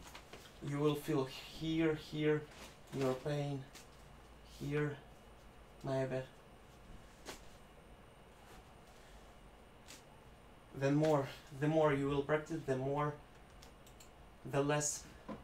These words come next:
pain you will feel. But need to always improve your conditions, your obstacles, to feel pain, to go away from your comfort zone with it.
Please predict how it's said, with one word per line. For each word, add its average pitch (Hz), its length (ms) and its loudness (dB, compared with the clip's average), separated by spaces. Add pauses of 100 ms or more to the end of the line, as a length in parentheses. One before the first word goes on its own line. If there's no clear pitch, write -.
(220)
pain 135 220 4
you 127 120 0
will 127 260 2
feel. 123 200 -4 (1300)
But 127 200 2
need 143 300 -2
to 139 220 0 (160)
always 143 420 2
improve 131 420 0 (800)
your 120 160 -2
conditions, - 840 -6 (960)
your - 220 -6
obstacles, - 680 -4 (340)
to - 80 -6
feel 127 360 0 (100)
pain, 117 320 -2 (1900)
to 131 60 -14
go 135 160 2
away 135 260 4
from 110 340 -6
your 113 160 -10
comfort 113 320 -12
zone 104 220 -8 (1300)
with - 180 -14
it. - 180 -14